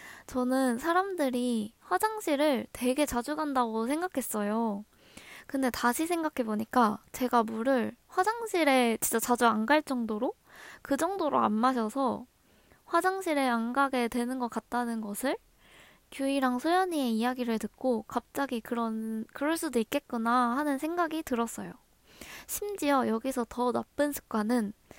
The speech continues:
밥 먹을 때만 물을 마시는 거예요. 밥 먹고 바로 물을 마시는 게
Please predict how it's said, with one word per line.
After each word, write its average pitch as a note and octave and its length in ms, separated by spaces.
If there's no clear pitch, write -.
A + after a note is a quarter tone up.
밥 C4 160
먹을 E4 340
때만 B3 300
물을 A3+ 260
마시는 A3+ 460
거예요. G3 560
밥 C4 160
먹고 D4+ 440
바로 C4+ 320
물을 A#3+ 280
마시는 A3+ 520
게 A3+ 300